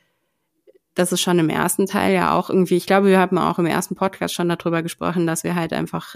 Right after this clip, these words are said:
auch im ersten Teil natürlich schon gemerkt haben, dass da auch die Fährten schon gelegt wurden, dass er halt einfach irgendwie nicht unsere Identifikation ist, äh, Figur ist, dass wir nicht ihm, ihm vertrauen können, dass wir nicht irgendwie darauf hoffen können, dass er halt irgendwie der,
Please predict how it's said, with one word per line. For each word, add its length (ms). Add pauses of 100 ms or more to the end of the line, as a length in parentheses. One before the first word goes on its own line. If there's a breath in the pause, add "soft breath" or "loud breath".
(120)
auch 180
im 100
ersten 320
Teil 160
natürlich 320
schon 120
gemerkt 380
haben, 140
dass 160
da 160
auch 120
die 280
Fährten 420
schon 180
gelegt 380
wurden, 320 (340 loud breath)
dass 200
er 100
halt 240
einfach 340
irgendwie 600 (440 soft breath)
nicht 240
unsere 300
Identifikation 920
ist, 260
äh, 240
Figur 380
ist, 260
dass 160
wir 100
nicht 360
ihm, 360
ihm 140
vertrauen 460
können, 180
dass 160
wir 60
nicht 240
irgendwie 280
darauf 320
hoffen 240
können, 260
dass 180
er 200
halt 280
irgendwie 340
der, 400